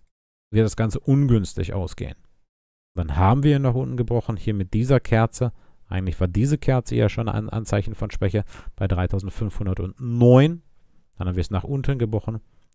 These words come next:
Wir sind praktisch hier in Richtung der nächsten Supportlinie gefallen, haben hier das Ganze geretestet und jetzt auch das nach unten hin überwunden. Von meiner Seite aus sehe ich auch hier,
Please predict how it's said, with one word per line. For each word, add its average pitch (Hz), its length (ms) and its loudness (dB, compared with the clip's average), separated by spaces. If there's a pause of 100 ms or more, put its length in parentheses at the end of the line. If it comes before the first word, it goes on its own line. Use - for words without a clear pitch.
(120)
Wir 95 60 -4
sind 95 140 -2
praktisch - 540 -2
hier - 280 -4
in 113 120 -4
Richtung 110 340 -2
der 92 120 -2
nächsten 127 480 0
Supportlinie 123 680 -2
gefallen, 101 460 -2 (500)
haben 98 200 -2
hier 151 180 2
das 156 160 4
Ganze 120 320 -4
geretestet 107 680 0
und 92 60 -12
jetzt 87 180 -4
auch 80 160 -6
das - 220 -4
nach 110 160 -6
unten 95 200 -10
hin 87 220 -10 (120)
überwunden. 127 1040 0 (260)
Von 98 180 -6
meiner 98 300 -2
Seite 90 280 -4
aus 95 220 -12 (1400)
sehe 110 380 2
ich - 260 -4
auch 123 280 -6
hier, 151 360 -2